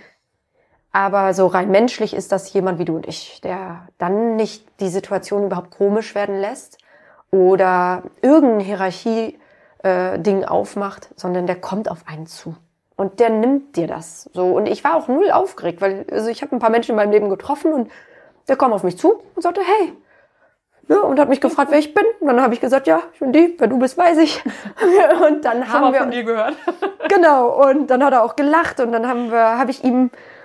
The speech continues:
Speaker 1: so ein bisschen versucht zu übersetzen, was seine Schwester gerade sagt. Er hatte keinen Knopf im Ohr, er konnte es also nicht verstehen. Dann hab ich so ein, zwei Sätze übersetzt, hab auch zum Beispiel gesagt, „Ja,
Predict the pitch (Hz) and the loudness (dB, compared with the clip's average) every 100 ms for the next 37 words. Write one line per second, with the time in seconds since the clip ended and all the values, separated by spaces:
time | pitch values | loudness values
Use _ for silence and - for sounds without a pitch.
0 | - - 254 233 302 302 311 262 240 233 | -14 0 2 4 2 4 0 2 0 2
1 | 277 - 262 196 202 247 254 - 247 208 | -2 -2 -2 2 2 2 0 -4 0 0
2 | 196 180 175 - 220 - - - 87 240 | 0 -2 -2 -2 -2 -2 -4 -2 -2 0
3 | - - 185 190 185 196 208 226 - 233 | -2 -2 -4 -6 -6 -6 -4 -8 -6 -6
4 | 208 214 196 - 202 190 185 202 - 214 | -2 -2 -2 -6 -6 -6 -6 -8 -6 -8
5 | - - 233 208 - 226 226 208 247 294 | -2 -2 0 0 2 0 0 2 2 0
6 | 269 233 226 220 220 - - 208 185 170 | -2 0 -2 -4 -8 -8 -10 -8 -8 -8
7 | 180 185 190 190 240 233 | -6 0 0 2 0 0